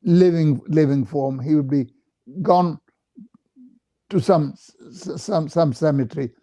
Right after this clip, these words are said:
Imperialism will get rid of him. He's already, they're trying to get rid of him. He's already on, on, on the, on the way out. So I think we should not get into the idea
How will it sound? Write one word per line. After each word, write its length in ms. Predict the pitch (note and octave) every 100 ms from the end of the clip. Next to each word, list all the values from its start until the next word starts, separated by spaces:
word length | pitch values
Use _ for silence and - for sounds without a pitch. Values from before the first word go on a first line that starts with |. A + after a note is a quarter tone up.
| _ _
Imperialism 640 | C#3+ A#2 G#3 G#3 F#3+ E3+
will 120 | E3
get 200 | C#3 D3
rid 140 | B2+ C3
of 120 | C3+
him. 140 | C3+
He's 180 | D#3 E3+
already, 380 | F#3+ G3+ A3+ G#3+
they're 140 | G#3
trying 240 | F3 F#3 E3
to 60 |
get 180 | D#3 D3+
rid 180 | C#3 C3
of 100 | A#2+
him. 200 | _ C3+ _ _ _
He's 120 | -
already 440 | B3+ F#3+ G3 G3 G3+
on, 160 | E3+
on, 260 | E3+ D#3+ D3+
on 160 | F#3 D3
the, 120 | C#3+ C#3+
on 160 | D#3 C#3+
the 100 | C3+
way 200 | C#3 C3
out. 180 | C3 A#2 _ _ _
So 300 | _ F#3+ F3 -
I 140 | E3+
think 260 | C#3 G#3 G#3
we 160 | G#3+
should 220 | F3 F3+ D#3
not 240 | F#3 G3
get 220 | F#3 D#3
into 280 | F#3+ C#3 G3+
the 140 | D3+
idea 320 | D3 B2+ C3+